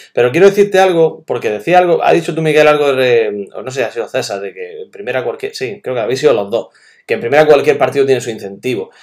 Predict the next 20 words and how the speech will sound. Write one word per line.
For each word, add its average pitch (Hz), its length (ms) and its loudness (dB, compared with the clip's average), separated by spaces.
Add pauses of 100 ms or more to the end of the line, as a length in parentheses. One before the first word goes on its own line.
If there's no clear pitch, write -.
(220)
Y - 60 -4
es 120 40 2
verdad, - 260 2
porque 98 160 -4
te 92 80 -10
viene 107 160 -6
un 117 60 -6
Atleti 117 220 -6
Bilbao, 110 540 -2 (240)
te - 80 -10
viene 107 200 -6
con 110 140 -10
Iñaki 107 280 -10
Williams, 110 440 -4
te 92 80 -16
viene 107 160 -10
con 107 100 -6
Raúl 110 160 -8
García, 135 400 -2
son, - 240 -14